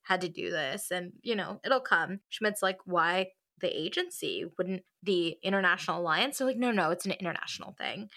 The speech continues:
And he's like, "Yeah, well, Schmidt gets five hundred dollars for this, right?" And Coach is just, like, out there, and poor Winston and Cece are like,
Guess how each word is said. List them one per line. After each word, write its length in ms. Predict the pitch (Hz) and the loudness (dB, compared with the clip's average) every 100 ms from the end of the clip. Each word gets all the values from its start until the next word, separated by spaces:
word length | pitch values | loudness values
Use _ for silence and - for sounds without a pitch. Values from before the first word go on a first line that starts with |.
| - - - _ | -18 -18 -20 _
And 140 | - 226 | 0 2
he's 180 | 220 214 | 2 0
like, 180 | 214 | 2
"Yeah, 180 | - 415 | 4 4
well, 340 | 311 277 269 254 - - | 6 4 4 0 -14 -12
Schmidt 460 | - - 349 349 - | -4 2 2 2 2
gets 320 | 277 269 - - - | 2 2 -4 -10 4
five 240 | 247 285 | 6 6
hundred 280 | 277 233 208 | 4 4 6
dollars 340 | 208 403 330 | 6 6 2
for 180 | - 185 | 0 0
this, 300 | - 185 - | 0 0 2
right?" 260 | 180 214 302 | 4 4 4
And 160 | 240 233 | 2 4
Coach 260 | 330 480 381 | 4 4 2
is 140 | 233 | 2
just, 180 | 240 - | 0 2
like, 180 | 185 - | 0 2
out 360 | 185 208 240 - | 4 4 2 2
there, 360 | 202 196 190 190 _ _ | 4 6 4 0 _ _
and 460 | 220 220 214 208 202 - _ | 2 4 4 2 0 -8 _
poor 280 | - 294 302 | 0 4 4
Winston 460 | 285 233 226 214 202 | 4 2 0 0 0
and 80 | 202 | 2
Cece 340 | 185 190 175 | 0 2 2
are 140 | 170 | 2
like, 380 | 175 156 156 - | 2 2 -2 -8